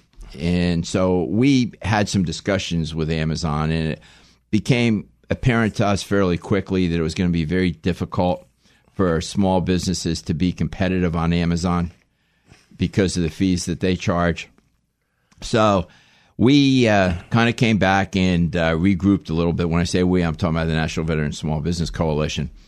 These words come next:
And one of our members, Veradix, um, down in, uh, Indian Beach, Florida, is an I T firm. They are well-versed in how the V A buys, and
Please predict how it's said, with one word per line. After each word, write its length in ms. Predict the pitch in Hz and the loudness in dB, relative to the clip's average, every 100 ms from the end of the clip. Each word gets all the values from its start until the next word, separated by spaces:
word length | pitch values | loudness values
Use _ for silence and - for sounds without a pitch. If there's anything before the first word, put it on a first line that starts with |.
| _ _ _ - | _ _ _ -4
And 440 | 98 101 95 - - | 0 0 0 -4 -2
one 180 | 120 160 | 0 2
of 100 | 143 | 2
our 140 | 104 | 4
members, 600 | 101 104 92 80 73 - - | 4 4 2 0 -4 -8 -10
Veradix, 920 | 82 87 98 98 87 73 - - - 80 | -2 2 4 4 2 -4 -10 -12 -8 -4
um, 420 | 82 82 80 78 - _ | -2 0 -2 -6 -14 _
down 360 | 90 92 90 87 | -4 0 2 2
in, 360 | 82 85 82 | 2 0 0
uh, 220 | 82 82 76 | 0 -2 -2
Indian 320 | 101 92 92 | 0 2 2
Beach, 240 | 80 87 - | 2 -2 -2
Florida, 520 | - 85 85 76 71 - _ _ _ _ _ - | -4 -2 0 -2 -6 -12 _ _ _ _ _ -2
is 420 | 95 92 92 85 | 0 2 0 0
an 100 | 90 | 0
I 140 | 90 104 | 0 0
T 240 | - 101 | 0 0
firm. 460 | - 82 80 82 - | 0 -4 -4 -6 -10
They 440 | - 82 92 92 90 | -6 0 2 2 0
are 240 | 73 82 | 0 0
well-versed 840 | 87 98 104 90 92 92 87 - - | 2 2 2 0 0 2 0 -4 -4
in 160 | 87 | -4
how 420 | 76 87 90 85 | -2 -2 -2 -2
the 140 | 80 80 | -2 -2
V 260 | 85 87 | 0 0
A 120 | 82 82 | 0 -2
buys, 640 | 80 76 73 55 - - - | -4 -4 -6 -8 -14 -18 -8
and 520 | 80 80 85 82 76 | -4 -2 -2 -2 -4